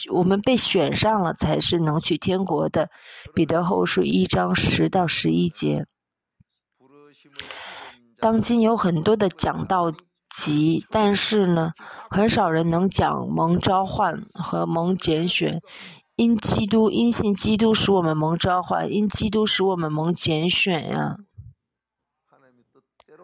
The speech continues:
是照着上帝的旨意，只专心爱主耶稣基督，遵守主的话语啊。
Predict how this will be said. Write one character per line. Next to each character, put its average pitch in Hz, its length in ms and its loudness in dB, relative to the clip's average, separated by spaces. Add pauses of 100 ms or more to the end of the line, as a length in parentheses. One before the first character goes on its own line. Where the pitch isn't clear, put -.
(480)
是 - 200 0
照 226 260 2
着 208 140 4
上 233 200 2
帝 214 80 4
的 196 120 2
旨 165 200 -2
意， 156 160 4
只 147 200 0
专 196 260 2
心 196 160 -2
爱 208 240 0
主 160 180 -2
耶 151 160 2
稣 170 200 -2
基 175 240 -2
督， 175 160 0
遵 208 260 0
守 185 180 0
主 175 140 -6
的 147 180 -2
话 180 300 0
语 151 240 -2
啊。 151 140 -2